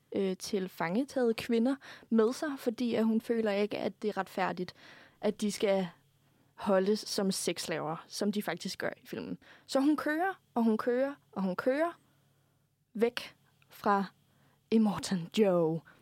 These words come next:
Jeg synes, at, øh, Furiosa, Furiosa er en, øh, en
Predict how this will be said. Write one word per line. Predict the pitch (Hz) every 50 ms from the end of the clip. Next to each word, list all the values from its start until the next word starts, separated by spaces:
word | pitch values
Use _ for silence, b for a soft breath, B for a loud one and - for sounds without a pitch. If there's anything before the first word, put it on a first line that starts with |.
| b b b b b b -
Jeg | 220 233
synes, | - - 294 269 277 285 -
at, | - 254 220 202 -
øh, | 214 202 196 196
Furiosa, | - - 208 202 202 196 196 196 202 - - -
Furiosa | - - - 220 214 214 214 220 220 214 220 233 - 254
er | 240 233 - - 202 202 -
en, | - 202 202 196 190 190
øh, | 190 190 190 - -
en | - 214 208 208 208 190